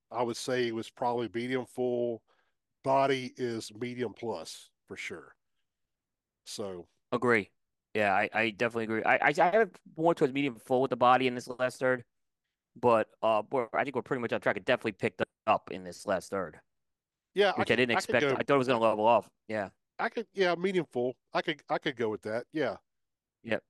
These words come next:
Speaker 2: yep. Just kind of, just kind of crossing that threshold.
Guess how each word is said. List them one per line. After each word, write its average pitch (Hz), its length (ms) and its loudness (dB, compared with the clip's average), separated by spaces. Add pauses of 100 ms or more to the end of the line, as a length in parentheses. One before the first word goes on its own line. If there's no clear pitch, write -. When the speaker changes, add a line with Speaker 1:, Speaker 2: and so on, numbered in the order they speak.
(140)
Speaker 2:
yep. 110 220 2 (1000)
Just 185 140 0
kind 151 180 4
of, 120 80 0 (200)
just 165 240 -2
kind 147 160 4
of 120 60 -2
crossing 123 380 2
that 101 140 -4
threshold. 113 380 -2